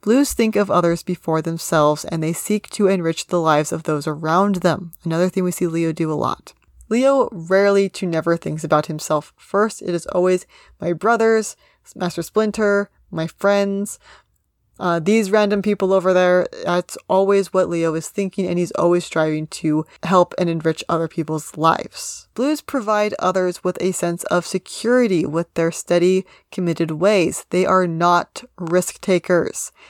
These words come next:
since they like everything the way they think it should be and where it should be. Remember, the blues do not take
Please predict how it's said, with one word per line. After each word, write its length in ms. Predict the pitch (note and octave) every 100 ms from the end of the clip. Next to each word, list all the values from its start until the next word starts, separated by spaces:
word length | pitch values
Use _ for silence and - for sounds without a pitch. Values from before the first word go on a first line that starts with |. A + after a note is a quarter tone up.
| _ _
since 240 | - F3
they 160 | F#3 F3
like 340 | F3+ G3 - -
everything 640 | G3 A3 A#3 A3 G#3 F#3+
the 240 | - F#3
way 280 | F3 E3+ E3+
they 240 | E3 F3+ F#3+
think 240 | F3+ E3
it 120 | -
should 340 | - - A3+ G#3
be 300 | A3 A3 - _ _
and 260 | F#3+ F#3 D3+
where 240 | E3 F3+ D#3+
it 100 | -
should 260 | F3 D#3+
be. 300 | D#3+ G#3 E3+ _
Remember, 260 | F3 E3+ E3+
the 100 | - - _
blues 240 | F3+ F#3+ F#3+
do 200 | - F3+
not 340 | D#3 D#3 - -
take 300 | - D#3+